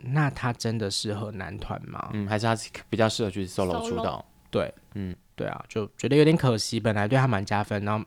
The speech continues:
Speaker 1: 因为就是第一次训-，那个公演训练的关系就扣分。
Speaker 2: 嗯，那你，你嘞？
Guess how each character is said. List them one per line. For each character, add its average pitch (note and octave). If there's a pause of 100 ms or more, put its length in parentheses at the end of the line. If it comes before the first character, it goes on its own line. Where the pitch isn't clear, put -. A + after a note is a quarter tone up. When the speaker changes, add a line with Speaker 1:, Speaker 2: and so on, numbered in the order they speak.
(300)
Speaker 1:
因 A#2
为 A2
就 G#2
是 G2 (140)
第 G2+
一 G2+
次 F2
训-， -
那 A2+
个 F#2+
公 F#2+
演 F2
训 G#2
练 F2
的 E2
关 -
系 -
就 F#2+ (320)
扣 A#2
分。 E2 (240)
Speaker 2:
嗯， G#2+
那 A#2+
你， A2
你 F#2+
嘞？ F2+